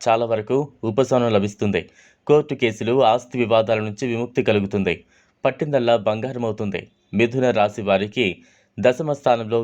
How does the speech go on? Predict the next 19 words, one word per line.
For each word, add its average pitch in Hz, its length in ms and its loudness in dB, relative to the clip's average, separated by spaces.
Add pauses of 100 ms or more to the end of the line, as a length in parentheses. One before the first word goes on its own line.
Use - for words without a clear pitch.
గ్రహాల 120 300 0
సంఖ్య 113 340 -4
పెరుగుతున్న 110 420 -2
కొద్దీ 104 440 -2 (300)
ఉద్యోగుల 131 420 2
ప్రాధాన్యం, 117 840 0 (160)
ప్రభావం 117 580 0 (400)
పెరగడం 127 460 0 (300)
జరుగుతూ 117 340 2
ఉంది. 117 400 0 (440)
ఉద్యోగులకు 147 500 4
డిమాండ్ 120 420 0
పెరిగి 117 500 -2
అనేక 127 320 0
సంస్థల 113 460 -2
నుంచి 107 420 -2 (320)
ఆహ్వానాలు, 117 920 0
ఆఫర్లు 120 440 2
అందుతాయి. 113 400 -2